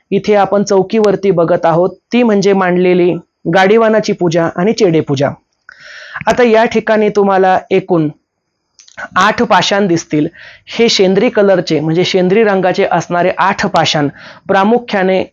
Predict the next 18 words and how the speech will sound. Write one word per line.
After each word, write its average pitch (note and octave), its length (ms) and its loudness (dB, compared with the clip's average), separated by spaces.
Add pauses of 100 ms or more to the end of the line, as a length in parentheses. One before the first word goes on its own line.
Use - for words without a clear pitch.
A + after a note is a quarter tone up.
चार F#3+ 260 2
लक्ष्मी F3+ 400 0
आईचे F#3+ 320 0
गाडीवान E3 440 0
आहेत, D#3 220 0 (380)
तर G#3+ 100 2
उरलेले G3+ 460 2
चार D#3+ 300 0
हे G3 140 0
काळूबाईचे G3 680 2
चेडे E3 300 2
आहे. C#3+ 300 -2 (440)
या G#3 340 4 (260)
गाडीवानांची G3 680 2
नावं F#3 340 2
ती - 360 -2
याप्रमाणे E3 480 2
आहे. D3+ 260 0